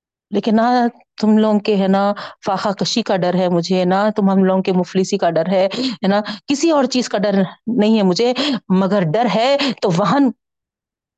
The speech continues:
وہن، واؤ دو چشمی ہاں اور نون، وہن کہتے بہنوں،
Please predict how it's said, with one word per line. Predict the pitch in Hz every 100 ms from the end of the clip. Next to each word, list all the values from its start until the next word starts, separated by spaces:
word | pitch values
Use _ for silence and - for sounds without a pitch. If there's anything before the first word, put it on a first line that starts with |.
| _ _ _ _ -
وہن، | 185 214 190 - 185
واؤ | 190 220 233 - _ _ _ _ _ _ _ _ _ _ _ _ -
دو | 185
چشمی | 196 190 - 175
ہاں | 180 185
اور | 180
نون، | 170 185 156 - _ _ _ _ _ _ _ _ _ _ _ _ _ _
وہن | 170 196 208 180
کہتے | 170 131 147
بہنوں، | - - -